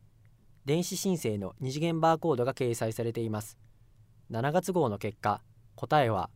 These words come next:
丸二青色でした。応募総数二百二十九通、当選発表は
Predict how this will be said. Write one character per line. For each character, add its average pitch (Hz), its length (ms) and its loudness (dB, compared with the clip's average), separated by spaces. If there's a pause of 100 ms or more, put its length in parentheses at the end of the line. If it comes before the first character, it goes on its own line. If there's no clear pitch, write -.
(120)
丸 123 220 0
二 156 280 -4
青 131 260 2
色 160 160 2
で 160 100 0
し - 80 -8
た。 87 200 0 (640)
応 170 180 2
募 180 120 0
総 160 180 2
数 101 280 -8 (240)
二 131 100 -2
百 160 200 0
二 185 120 2
十 113 180 -2
九 120 220 -2
通、 - 260 -8 (560)
当 175 180 0
選 180 180 0
発 175 240 -2
表 98 220 2
は 87 160 -4